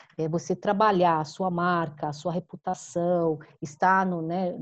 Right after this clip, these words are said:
direcionar a sua linguagem, você estar no meio de comunicação atrativo, que aquelas pessoas estejam ali,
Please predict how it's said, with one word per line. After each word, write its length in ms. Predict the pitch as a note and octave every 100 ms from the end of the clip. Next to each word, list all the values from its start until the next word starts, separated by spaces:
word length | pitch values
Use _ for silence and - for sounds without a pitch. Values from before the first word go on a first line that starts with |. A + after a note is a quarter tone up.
| E3
direcionar 640 | D#3 E3+ F3 - F3 F#3 F#3
a 60 |
sua 160 | F3 E3+
linguagem, 680 | E3+ D#3+ E3+ E3+ D#3+ D3+ D#3
você 240 | D#3 D#3
estar 340 | E3 - F3 F#3
no 100 | F3
meio 220 | E3+ E3
de 100 | D#3+
comunicação 880 | - D#3+ D#3+ - D#3+ - E3 D#3+ D#3
atrativo, 920 | D#3 D3+ - - F3+ F3 D#3 D3+ D3+
que 100 | D#3
aquelas 260 | D#3 D#3
pessoas 340 | - - - E3
estejam 580 | D#3+ - F3+ F#3 E3+ D#3+
ali, 540 | D3+ D#3+ F3+ F3 E3+